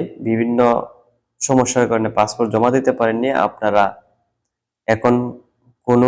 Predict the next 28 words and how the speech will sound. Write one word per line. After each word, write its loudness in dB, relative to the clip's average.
কিছু -2
করতে 2
পারবেন 0
না। 2
এখন 0
মুফা 0
করার 0
পরে -4
কি 6
সিদ্ধান্ত 2
আসে, 4
ওই 0
সিদ্ধান্ত 0
অনুযায়ী 2
আপনারা -4
ভিসা -10
করতে -6
হবে। -2
যদি -10
তাকামুলের -4
প্রয়োজন 0
হয়, -2
তাকামুল -2
করবেন, -4
যদি -4
না -2
প্রয়োজন -6
হয়, -8